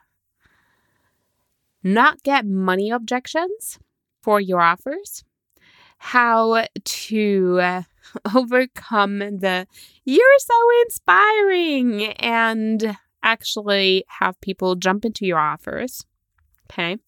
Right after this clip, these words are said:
And how to stop people from procrastinating and actually take action. Now, this is an episode that you'll wanna come back to over and over again, because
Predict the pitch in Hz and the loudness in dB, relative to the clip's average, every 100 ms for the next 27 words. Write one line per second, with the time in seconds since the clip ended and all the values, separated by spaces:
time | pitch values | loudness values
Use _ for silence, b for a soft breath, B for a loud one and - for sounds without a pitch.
0 | B B B B B - 220 220 226 - | B B B B B -2 2 2 2 0
1 | 254 254 254 233 - - 214 - 214 202 | 2 2 0 0 -2 0 0 0 -6 -6
2 | 202 - 175 - _ 226 208 - 202 190 | -6 -6 -8 -12 _ -2 -2 -2 -4 -2
3 | 185 185 175 - - 196 202 - 208 185 | -2 -4 -6 -8 -2 0 0 -4 -4 -2
4 | 180 175 185 _ - 180 170 170 - _ | -2 -4 -6 _ -12 -4 -2 -4 -8 _
5 | _ _ _ - 170 165 - 156 - b | _ _ _ -2 0 0 -6 -16 -18 b
6 | b b b _ 190 202 196 196 190 196 | b b b _ 0 2 4 4 2 -2
7 | _ _ _ _ _ _ _ - 190 247 | _ _ _ _ _ _ _ -10 0 0
8 | 339 381 320 226 208 214 190 202 233 - | 2 0 0 0 -2 2 2 2 -2 -8
9 | 208 196 185 190 202 185 175 170 170 - | -4 -2 -2 0 4 4 2 0 -2 -4
10 | 175 160 170 - 180 - 170 165 160 151 | 0 0 -2 -6 -4 -4 -4 -2 -4 -6
11 | 147 147 131 - - _ _ 190 190 180 | -8 -10 -12 -14 -16 _ _ 0 4 4
12 | 175 | 4